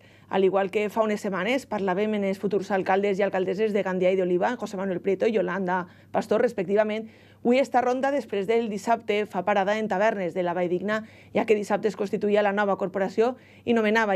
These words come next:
ja el nou alcaldessa. Volem estar en ella, en Lara Romero, fruit d'un pacte progressista entre les tres forces, entre el Partit Socialista, entre Esquerra Unida i entre Compromís, que li han donat l'alcaldia. Lara Romero, benvinguda.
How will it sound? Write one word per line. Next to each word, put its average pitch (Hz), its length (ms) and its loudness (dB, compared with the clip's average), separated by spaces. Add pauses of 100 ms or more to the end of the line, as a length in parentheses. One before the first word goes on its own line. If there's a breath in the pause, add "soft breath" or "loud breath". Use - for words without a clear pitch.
ja 180 160 2
el 175 80 -2
nou 175 140 -2
alcaldessa. 185 580 0
Volem 196 320 0
estar 170 400 -2
en 185 160 -2
ella, 254 300 2
en 196 80 -4
Lara 202 180 0
Romero, 202 460 0 (260 loud breath)
fruit 226 320 2
d'un 233 320 2
pacte 247 320 0
progressista 196 720 -2
entre 196 240 0
les 196 160 -2
tres 208 180 0
forces, 202 360 -2
entre 196 180 -2
el 185 80 -4
Partit 190 240 0
Socialista, 196 640 0
entre 202 240 -2
Esquerra 196 240 2
Unida 190 160 2
i 190 80 2
entre 190 240 -2
Compromís, 208 480 0 (300 loud breath)
que 214 100 4
li 214 100 6
han 202 140 0
donat 185 240 0
l'alcaldia. 175 800 0
Lara 202 260 2
Romero, 196 320 0
benvinguda. 196 560 0